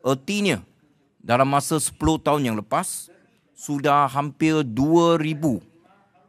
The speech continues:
orang pakar perubatan telah meletak jawatan. Jadi, ini adalah satu angka yang besar. Yang lagi men-, mengejutkan kita ialah bagi tahun dua ribu dua puluh tiga, iaitu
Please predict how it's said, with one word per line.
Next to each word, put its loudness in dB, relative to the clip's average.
orang 0
pakar -2
perubatan -2
telah 2
meletak -2
jawatan. -2
Jadi, 0
ini -2
adalah 2
satu -6
angka -2
yang 0
besar. 0
Yang 0
lagi -2
men-, 2
mengejutkan -2
kita -4
ialah -6
bagi -6
tahun 2
dua 0
ribu -4
dua -2
puluh -6
tiga, -2
iaitu -2